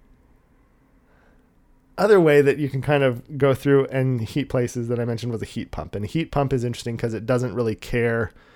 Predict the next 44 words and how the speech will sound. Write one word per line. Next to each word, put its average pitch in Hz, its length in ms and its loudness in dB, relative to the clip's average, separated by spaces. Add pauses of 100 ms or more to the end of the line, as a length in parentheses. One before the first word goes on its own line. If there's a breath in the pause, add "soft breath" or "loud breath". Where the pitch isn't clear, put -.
(960 soft breath)
how 151 140 2
the 139 100 -2
power 135 260 2
is 110 240 -6 (260)
developed 120 580 0
or 127 180 0
where 131 220 0
the 123 80 0
power 120 260 2
comes 127 300 -4
from. 185 260 -2
It's 117 240 -6
using 139 540 0
electricity 120 600 -4
that 120 140 -4
can 113 80 -6
be 107 80 -4
generated 104 460 -4
from 87 340 -6
solar, 143 500 0
that 104 160 -6
can - 80 -10
be 90 60 -8
generated 92 420 -8
from 78 180 -14
oil, 143 300 2
it 107 60 -4
can - 80 -14
be 92 60 -8
hydro, 131 380 0
it 107 80 -4
can 87 120 -10
be 87 220 -6
wind, 113 380 -4
whatever 107 320 -2
it 87 60 -6
is. 78 160 -8 (540 soft breath)
But - 100 -8
the - 80 -14
cool 302 160 -6
thing 226 160 0
about 147 260 -2
heat - 280 -8
pumps - 420 -12